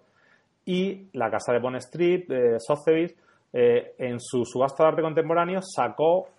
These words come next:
una sección de la colección David Tager que ha sido bastante, que se vendió bastante bien y dicen que, eh, durante lo que el año dos mil diecinueve, pues el resto de la colección David Tager seguirá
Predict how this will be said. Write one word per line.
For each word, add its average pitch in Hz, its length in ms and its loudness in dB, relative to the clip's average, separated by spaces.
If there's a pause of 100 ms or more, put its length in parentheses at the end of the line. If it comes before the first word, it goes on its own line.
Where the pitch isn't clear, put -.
(100)
una 139 260 -4
sección 175 880 -6 (160)
de 120 240 -2
la 113 120 2
colección 120 540 -4
David 147 380 -4
Tager 175 460 0 (340)
que 120 140 2
ha 110 100 2
sido 123 280 -4
bastante, 113 800 -2 (460)
que - 60 -14
se - 120 -8
vendió 117 200 0
bastante 123 400 -2
bien 175 320 -4 (400)
y 143 100 -2
dicen 151 420 -4
que, 156 380 0 (400)
eh, 120 640 4
durante 110 440 -2
lo 104 100 0
que 104 400 -2
el 107 100 -2
año 135 240 0
dos 143 140 2
mil 143 140 -4
diecinueve, 156 460 2
pues 120 440 -2
el 120 180 -6
resto 127 360 -2
de 139 100 4
la 139 80 0
colección 131 380 -4
David 131 280 -2
Tager 156 360 0
seguirá 120 640 -2